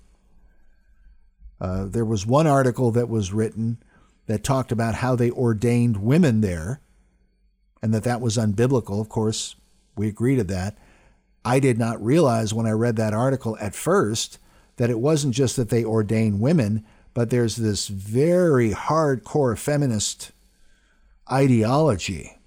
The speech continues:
that is promoted there. It's, this is hardcore stuff. When you're attacking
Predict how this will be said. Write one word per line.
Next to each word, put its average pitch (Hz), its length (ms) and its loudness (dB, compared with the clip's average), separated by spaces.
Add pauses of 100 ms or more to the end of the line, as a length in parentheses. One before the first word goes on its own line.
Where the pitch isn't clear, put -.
(160)
that 113 200 2
is 98 160 -4
promoted 113 640 2
there. - 320 -12 (520)
It's, 175 240 -2
this 180 240 0
is 110 140 -2
hardcore 117 480 -2
stuff. - 460 -6 (840)
When 131 100 -2
you're 156 120 2
attacking 120 880 -2